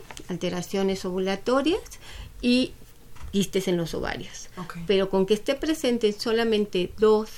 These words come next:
Speaker 1: de estas condiciones, ya puede ser como, eh, criterio diagnóstico para esta patología.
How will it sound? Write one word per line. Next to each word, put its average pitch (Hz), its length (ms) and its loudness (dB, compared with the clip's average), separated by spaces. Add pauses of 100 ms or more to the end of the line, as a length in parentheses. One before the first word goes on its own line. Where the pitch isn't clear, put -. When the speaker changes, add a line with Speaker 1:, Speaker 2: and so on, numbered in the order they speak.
(360)
Speaker 1:
de 185 200 4
estas 220 280 2
condiciones, 269 760 2 (580)
ya 196 180 2
puede 202 480 2
ser 175 560 -2 (200)
como, 175 320 -2 (220)
eh, 190 320 -2
criterio 190 440 2
diagnóstico 185 640 -6
para - 220 -6
esta 175 240 -4
patología. - 640 -6